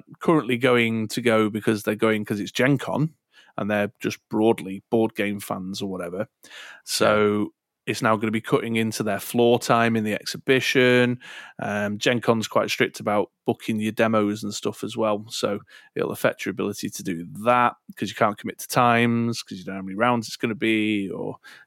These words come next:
Speaker 1: you know, if you do get into a cut or whatever, you know, all that kind of stuff. Um,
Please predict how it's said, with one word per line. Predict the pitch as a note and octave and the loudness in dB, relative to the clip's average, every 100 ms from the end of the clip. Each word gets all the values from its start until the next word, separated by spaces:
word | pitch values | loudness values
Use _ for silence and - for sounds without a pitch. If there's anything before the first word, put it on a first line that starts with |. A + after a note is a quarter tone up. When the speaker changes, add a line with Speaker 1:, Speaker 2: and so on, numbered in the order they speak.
| - | -8
Speaker 1:
you | |
know, | - | -8
if | - | -6
you | - | -4
do | G#2 | -2
get | G#2 F#2 | 0 0
into | G#2+ A2 | 2 -2
a | |
cut | - A#2+ - | 0 -2 0
or | G#2+ | 0
whatever, | G#2 G2+ A2 | 0 0 -2
you | G#2 C3 | 0 2
know, | A2+ | 2
all | A#2+ | 2
that | G2+ | 0
kind | - G#2 | -2 -6
of | G#2 | -6
stuff. | - - - _ _ _ - - _ _ - | -8 -8 -10 _ _ _ -20 -20 _ _ -6
Um, | G#2 G2 F#2+ F2+ | -4 -2 -4 -6